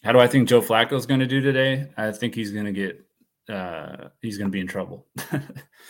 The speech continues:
Um, <clears throat> Kyren Williams and G P Ps. Yeah, I, I mean, I like Kyren Williams in every format today.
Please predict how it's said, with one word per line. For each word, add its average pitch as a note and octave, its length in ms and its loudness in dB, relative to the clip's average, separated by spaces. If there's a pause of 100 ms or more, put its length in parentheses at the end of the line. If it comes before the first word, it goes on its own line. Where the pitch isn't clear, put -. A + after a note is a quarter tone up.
(680)
Um, A2+ 680 4
<clears throat> - 80 -12 (1040)
Kyren C3+ 320 6
Williams B2+ 360 4
and A2 120 2
G A#2 140 -2
P A#2 580 -4
Ps. - 160 -10 (460)
Yeah, A2 240 4
I, G#2+ 260 2
I A2 40 -4
mean, A2+ 120 -2
I A#2+ 80 2
like B2 220 0
Kyren G#2+ 280 -2
Williams G2+ 680 -6
in G2 160 -6
every G2 240 -6
format F#2 500 -12
today. F#2 460 -14